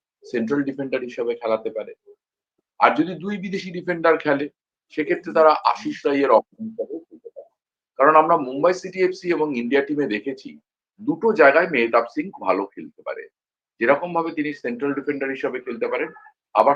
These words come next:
সেরকম রাইট সাইড ব্যাকেও খেলতে পারে। আমরা দুটো জায়গাতেই দেখেছি, কি মুম্বাই সিটি এফসি কি ভারতীয় দলে। তো সেই জায়গা থেকে, হ্যাঁ, দুর্দান্ত অপশন বেড়ে, বেড়ে গেল মলিনার হাতে, কারণ তিনি প্রয়োজনে দুই বিদেশি ডিফেন্ডারের জায়গা,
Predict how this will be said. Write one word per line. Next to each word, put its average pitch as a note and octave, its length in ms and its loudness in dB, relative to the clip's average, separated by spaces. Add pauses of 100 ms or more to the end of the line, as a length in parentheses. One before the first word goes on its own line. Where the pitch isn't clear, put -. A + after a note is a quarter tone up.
(100)
সেরকম A#2+ 360 -4
রাইট F#2 280 2
সাইড F#2 260 -2
ব্যাকেও C#3 260 -4
খেলতে - 320 -14
পারে। - 280 -14 (280)
আমরা C#3 260 0
দুটো C#3 360 -6
জায়গাতেই C#3 540 0
দেখেছি, B2 380 -10
কি - 220 -18
মুম্বাই D3 340 -6
সিটি D3 260 -10
এফসি D3 240 -10
কি C3+ 360 -14 (540)
ভারতীয় G2 420 -4
দলে। C#2 260 -8 (480)
তো D3+ 80 -2
সেই D#3 240 2
জায়গা F3 220 2
থেকে, F3 540 -2 (300)
হ্যাঁ, F3 240 4 (580)
দুর্দান্ত F3 480 4
অপশন D#3 400 2
বেড়ে, D3 340 4
বেড়ে C3+ 260 4
গেল C#3 220 4
মলিনার B2 460 0
হাতে, B2 320 -6 (460)
কারণ C3+ 280 4
তিনি B2 180 -6
প্রয়োজনে D3 640 2 (280)
দুই D3 200 0
বিদেশি C#3+ 380 -4
ডিফেন্ডারের B2+ 520 -4
জায়গা, A#2+ 320 0